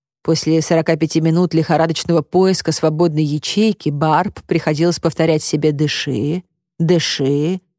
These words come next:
чтобы не сойти с ума на складе, который она называла "Амазона". И третье.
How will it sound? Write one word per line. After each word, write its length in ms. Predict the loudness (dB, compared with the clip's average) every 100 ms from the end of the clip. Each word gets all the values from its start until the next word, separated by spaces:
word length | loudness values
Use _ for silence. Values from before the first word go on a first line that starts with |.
| -16
чтобы 280 | -6 -2 0
не 80 | 0
сойти 240 | -2 -2
с 140 | -2
ума 280 | -2 0 0
на 120 | 0 -2
складе, 400 | 0 0 0 0
который 300 | 0 0 0
она 260 | 0 0
называла 500 | 0 0 0 0 -2 -6 _ 0
"Амазона". 800 | 2 2 2 0 -2 -4 -10 -14 _ _ _ _ _ _ _ -2
И 260 | 0 0 -2 _
третье. 600 | -2 2 0 -2 -8 -10